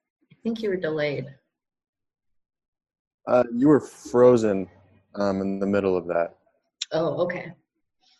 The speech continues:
Speaker 1: Um, I was just saying,
Speaker 2: Um,
Speaker 1: I want, I wanna find a way to do, like, college tours with my documentary. Um,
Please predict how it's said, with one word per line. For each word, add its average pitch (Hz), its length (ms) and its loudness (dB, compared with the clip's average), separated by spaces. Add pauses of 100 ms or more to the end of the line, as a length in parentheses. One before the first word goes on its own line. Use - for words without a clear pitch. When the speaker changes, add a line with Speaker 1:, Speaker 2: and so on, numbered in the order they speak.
(240)
Speaker 1:
Um, 180 300 4
I 233 140 4
was 233 100 2
just 208 120 0
saying, 185 260 2 (160)
Speaker 2:
Um, - 220 -20 (320)
Speaker 1:
I 190 160 4
want, 196 240 2
I 185 80 4
wanna 202 160 0
find 190 200 0
a 180 60 2
way 175 140 4
to 165 80 -4
do, 165 680 -2
like, 160 180 -6
college 160 520 -2
tours - 280 -4
with 165 140 -12
my 151 140 -8
documentary. 147 760 -8 (760)
Um, 151 540 -6